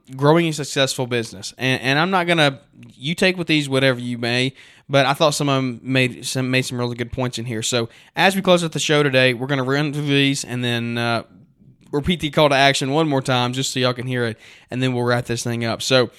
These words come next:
number one, get organized. Uh, obviously, you need to have, have if you, if you wanna have success in your company, you gotta be organized from day one. You can't be running around with, like a chicken with your head cut off all the time.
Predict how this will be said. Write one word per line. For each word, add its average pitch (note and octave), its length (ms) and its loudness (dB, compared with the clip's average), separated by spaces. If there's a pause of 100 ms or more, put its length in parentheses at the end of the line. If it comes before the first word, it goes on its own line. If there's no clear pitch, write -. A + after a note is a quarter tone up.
(260)
number G#3+ 200 6
one, F#3+ 300 6
get D#3 300 4
organized. E3 600 4
Uh, B2 320 0
obviously, C#3 520 0
you C3+ 120 0
need C3 240 0
to B2+ 380 2
have, C3 400 0
have C3 340 -4
if A#2+ 200 -10
you, A#2+ 180 -14
if - 180 -10
you B2 60 -6
wanna C3+ 160 2
have C3 80 0
success C3 340 0
in B2+ 60 -4
your A#2+ 80 -4
company, B2+ 380 -2 (260)
you B2 80 -12
gotta B2 160 2
be B2+ 100 0
organized B2 360 0
from B2 80 -8
day A#2+ 160 0
one. A#2+ 240 -4
You B2 80 -6
can't B2+ 200 -2
be A#2+ 140 -2
running B2 220 -2
around B2 260 -2
with, A2+ 260 -10
like A#2+ 180 -4
a A#2+ 40 -10
chicken B2+ 240 -4
with A2+ 100 -6
your A#2 100 -4
head B2 180 -2
cut A#2 160 -2
off A2+ 200 -2 (120)
all C#3 180 8
the B2 80 -4
time. A#2+ 380 -2